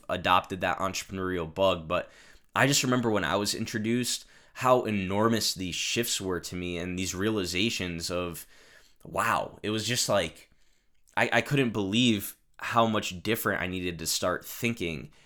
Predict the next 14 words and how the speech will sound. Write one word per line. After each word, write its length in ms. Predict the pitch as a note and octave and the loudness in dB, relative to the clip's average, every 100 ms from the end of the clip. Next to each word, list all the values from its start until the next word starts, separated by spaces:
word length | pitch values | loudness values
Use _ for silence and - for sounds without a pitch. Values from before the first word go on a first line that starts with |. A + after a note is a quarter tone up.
| - - | -14 -6
and 180 | G2+ | -4
how 160 | - A#2+ | 0 2
much 260 | A#2 - F2+ | 2 0 -2
differently 420 | A#2+ C3+ G#2+ F#2+ | 0 0 0 0
I 100 | F2 | 0
began 540 | E2 F#2 - G2 A2+ G#2+ | -4 -10 -2 0 0 -2
to 120 | G#2 | -10
perceive 600 | - F2 - A2+ A2 G2 | -10 -4 -4 -2 -4 -4
the 140 | F#2 | -6
world, 580 | E2+ E2 G#2 F#2+ E2+ D#2 - - - _ | -4 2 2 2 0 -4 -12 -20 -20 _
because 520 | G#2 G2+ A#2 G2+ F#2 - | -6 -4 0 0 0 -2
I 120 | G#2 | -4
feel 260 | G2+ A#2 B2 | -2 2 4
like, 320 | A#2 G#2+ - | 4 2 -4